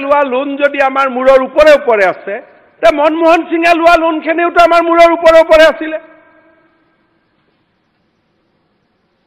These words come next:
বেংকে যেতিয়া লোন দিয়ে অসম চৰকাৰক, তিনি কোটি মানুহৰ সম্পত্তি জব্দ কৰিম বুলি লোন নিদিয়ে। যে অসম চৰকাৰে কিমান ঘূৰাই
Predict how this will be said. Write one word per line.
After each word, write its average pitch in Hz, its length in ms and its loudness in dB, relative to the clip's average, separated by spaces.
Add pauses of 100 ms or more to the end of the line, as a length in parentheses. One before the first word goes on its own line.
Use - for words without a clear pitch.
(960)
বেংকে 240 520 -4
যেতিয়া 262 320 -6
লোন 226 260 -4 (160)
দিয়ে 214 160 -6 (140)
অসম 202 220 -10 (140)
চৰকাৰক, 160 520 -12 (440)
তিনি 254 240 -12 (120)
কোটি 294 240 -8 (120)
মানুহৰ 247 300 -6 (100)
সম্পত্তি 247 540 -12 (100)
জব্দ 196 260 -4 (160)
কৰিম 233 240 -6
বুলি 233 300 -10
লোন 220 160 -2 (100)
নিদিয়ে। 185 340 -8 (1800)
যে 277 80 -8 (180)
অসম 302 340 -2 (200)
চৰকাৰে 254 480 -2 (140)
কিমান 247 380 -8 (160)
ঘূৰাই 233 280 -6